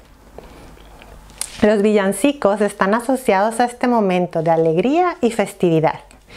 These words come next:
y el primero de ellos, que está fechado, data de mil cuatrocientos noventa y dos. La Navidad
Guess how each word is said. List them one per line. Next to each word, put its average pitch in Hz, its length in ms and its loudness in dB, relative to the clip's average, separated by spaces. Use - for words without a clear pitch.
y 214 100 4
el 196 100 0
primero 185 380 2
de 285 220 2
ellos, 170 360 0
que 185 100 -2
está 165 240 -2
fechado, 214 640 0
data 247 500 2
de 226 160 2
mil 254 380 2
cuatrocientos 262 840 -2
noventa 170 460 0
y 151 80 4
dos. - 360 -10
La 202 160 2
Navidad 190 500 0